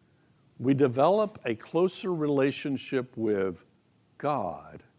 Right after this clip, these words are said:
and with Christ, because by sharing in his suffering, we more relate, we more come into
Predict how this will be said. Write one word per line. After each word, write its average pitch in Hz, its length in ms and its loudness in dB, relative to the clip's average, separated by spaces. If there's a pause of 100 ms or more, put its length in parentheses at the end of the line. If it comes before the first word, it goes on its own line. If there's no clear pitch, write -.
(760)
and 110 220 -2
with 98 240 -2
Christ, 87 960 -2 (500)
because 135 440 0
by 123 240 4
sharing 208 680 -2
in 190 160 -4
his 170 200 -2
suffering, 87 920 -6 (1500)
we 131 200 4
more 175 680 6 (300)
relate, 123 840 2
we 123 160 2
more 190 540 4
come 175 380 -4
into 139 960 0